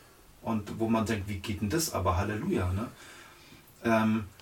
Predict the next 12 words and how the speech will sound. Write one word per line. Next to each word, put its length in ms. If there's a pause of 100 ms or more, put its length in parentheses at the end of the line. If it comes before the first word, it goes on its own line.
(1120)
es 140
gibt 240
irdisch 360
gesehen 260
schon 180
viele 300
Unterschiede, 680 (300)
ja, 240
und 280 (260)
unterschiedliches 720
Leid. 260 (600)
Aber 340